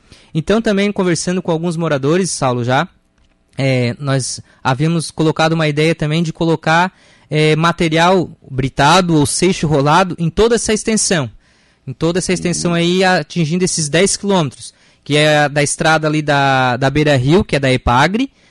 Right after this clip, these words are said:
Speaker 1: essa principal, que é a estrada antiga, a estrada do trilho, né?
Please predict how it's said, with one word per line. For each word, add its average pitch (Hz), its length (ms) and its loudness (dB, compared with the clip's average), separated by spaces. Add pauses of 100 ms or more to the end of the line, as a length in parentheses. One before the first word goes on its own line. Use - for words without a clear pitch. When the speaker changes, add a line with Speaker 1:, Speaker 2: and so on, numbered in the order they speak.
(140)
Speaker 1:
essa 160 300 0
principal, 160 500 -2
que - 120 -4
é - 20 0
a - 20 0
estrada 151 400 0
antiga, 139 300 -2
a 147 40 0
estrada 139 300 0
do 127 120 -2
trilho, 202 380 0
né? 165 200 -2